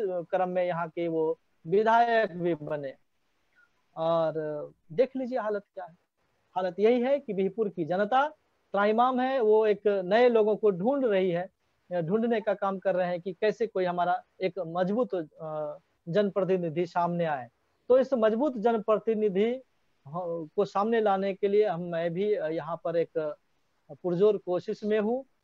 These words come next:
कि मैं जनता की आवाज के साथ, जनता के मुद्दों के साथ, जो यहाँ का जन समस्या है, वो समस्या ही हमारा मजबूत, अ, पक्ष होगा। और इसी पक्ष के साथ मैं बिहपुर विधानसभा को देखता हूँ। एक वर्षों से मांग रही बिहपुर विधानसभा का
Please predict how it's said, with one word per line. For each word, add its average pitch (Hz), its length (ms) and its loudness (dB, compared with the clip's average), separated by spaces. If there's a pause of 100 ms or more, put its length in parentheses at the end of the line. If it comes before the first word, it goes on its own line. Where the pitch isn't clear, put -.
(100)
कि 185 60 -6
मैं 175 180 0
जनता 175 360 0
की 185 180 -6
आवाज 170 420 2
के 220 140 2
साथ, 220 320 2
जनता 165 400 -4
के 160 160 -6
मुद्दों 160 400 -2
के 220 160 -2
साथ, 226 440 0 (340)
जो 170 140 4
यहाँ 190 220 2
का 175 120 0
जन 165 200 0
समस्या 214 560 2
है, 277 200 0 (280)
वो 190 300 4
समस्या 226 500 0
ही 202 200 0
हमारा 185 480 0 (240)
मजबूत, 196 500 0
अ, 156 580 2 (220)
पक्ष 175 260 -2
होगा। 226 300 2 (240)
और 185 140 2
इसी 208 220 -2
पक्ष - 300 -4
के 214 140 0
साथ 208 220 0 (360)
मैं 185 140 0
बिहपुर 180 280 -4
विधानसभा 160 600 -4
को 240 260 -6 (180)
देखता 208 340 0
हूँ। 156 180 -6
एक 233 200 2
वर्षों 233 320 -4
से 277 140 -4
मांग 226 240 -2
रही 214 160 4
बिहपुर 196 320 0
विधानसभा 160 560 -2
का 214 240 -2